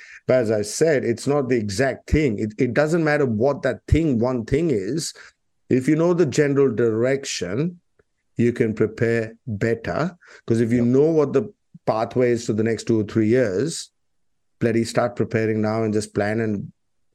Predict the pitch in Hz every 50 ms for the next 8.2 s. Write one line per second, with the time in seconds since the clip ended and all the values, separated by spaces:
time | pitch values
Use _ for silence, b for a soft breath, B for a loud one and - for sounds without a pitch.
0 | _ _ _ _ _ _ _ _ - - 107 104 - - 117 107 107 104 - 110
1 | 104 101 - - 110 107 107 107 101 98 98 98 104 104 104 101 98 95 98 B
2 | B B B B _ _ _ _ _ _ _ _ _ _ _ _ _ - - 123
3 | 117 110 101 - - 120 110 92 85 - 107 110 107 110 110 104 101 98 90 92
4 | 92 92 - - 95 92 87 - _ - 92 92 90 - - - - 185 - -
5 | - 143 110 98 98 B B B B B B B B B - 135 143 135 - 139
6 | 123 117 117 113 113 110 110 110 107 107 110 - 127 131 135 127 131 127 117 -
7 | - 147 127 135 123 117 123 123 117 113 123 107 107 107 - - 131 139 156 156
8 | - - -